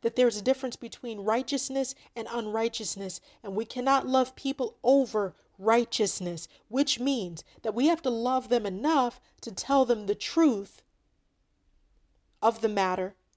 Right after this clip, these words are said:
which should be based on the word of God. And so here we have them pointing out that this particular person had to be, uh, in, in this particular instance, is a gun rights enthusiast, and they're weighing in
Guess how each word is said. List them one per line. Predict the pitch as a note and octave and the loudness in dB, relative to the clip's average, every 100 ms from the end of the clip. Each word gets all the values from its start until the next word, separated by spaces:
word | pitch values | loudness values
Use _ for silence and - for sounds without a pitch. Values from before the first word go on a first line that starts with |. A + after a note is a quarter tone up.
| _ _ | _ _
which | A3+ C4+ | 0 2
should | - C4+ | 4 2
be | G#3+ A#3 | 0 -4
based | F#3 C4+ D4 - - | 4 6 6 2 -4
on | G#3+ F#3+ | -4 -2
the | |
word | F#3 F#3+ | -2 -2
of | F#3 - | -2 -4
God. | A#3 F#3+ - _ _ _ _ _ _ _ _ _ _ _ _ _ _ _ _ _ _ _ _ _ | -4 -4 -8 _ _ _ _ _ _ _ _ _ _ _ _ _ _ _ _ _ _ _ _ _
And | A#3+ | 0
so | A#3+ C#4+ B3 | 4 6 6
here | G3 D#4 | 4 4
we | D#4+ D#4+ | 6 6
have | C4+ C4+ - | 6 4 4
them | A#3 | -2
pointing | - C#4 C4+ - A#3 | 0 -2 -2 -2 -4
out | G#3 C4 C4+ | 0 2 2
that | G#3+ - | -2 0
this | A#3+ | -2
particular | - C4 - C#4 C4 | -2 -6 -6 -4 -2
person | B3+ - C#4 - G3 | -4 -4 -4 -4 -6
had | G3+ | -8
to | - | -8
be, | G3 A3 G#3 - _ _ _ _ | -8 -8 -8 -14 _ _ _ _
uh, | A3 G3+ G3+ - | -6 -4 -6 -8
in, | A3 G3 D#3 _ - | -8 -8 -10 _ 0
in | A#3 G#3+ | 2 4
this | B3+ | 0
particular | - C#4 C4+ B3 | 0 0 0 0
instance, | G#3+ G3 G3 F#3+ - | -2 -4 -4 -6 -4
is | G#3 | -4
a | E3+ G3 | 0 0
gun | G#3 A#3+ | 0 0
rights | C#4 C#4 D4+ | 0 0 0
enthusiast, | D4 D#4+ D#4 - F#3+ F#3 - - - | -2 2 2 2 0 -2 -4 -12 -16
and | A#3 G#3 | -8 2
they're | A3+ | 2
weighing | G#3 A3+ A#3+ A#3+ | 4 2 2 0
in | A3+ G3 G3 | -2 0 -2